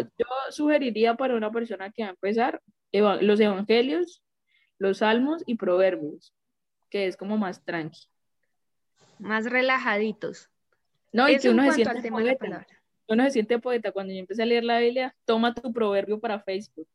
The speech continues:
Speaker 1: así, "Te amo, Proverbios".
Speaker 2: Y lo que tiene es que tiene mucha palabra que usted siente que, "Preciso, me llega, es lo que necesitaba". Y porque, no nos digamos mentiras, los jóvenes buscan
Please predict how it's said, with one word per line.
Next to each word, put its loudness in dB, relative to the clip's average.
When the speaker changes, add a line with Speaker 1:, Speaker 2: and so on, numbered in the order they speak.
Speaker 1:
así, -12
"Te -2
amo, 0
Proverbios". 2
Speaker 2:
Y -4
lo 4
que 2
tiene -2
es -4
que -4
tiene 0
mucha -2
palabra -2
que -6
usted -4
siente -4
que, -4
"Preciso, -8
me -6
llega, -8
es -8
lo -2
que -4
necesitaba". -8
Y -8
porque, -6
no -6
nos -4
digamos -4
mentiras, -6
los -6
jóvenes -6
buscan -10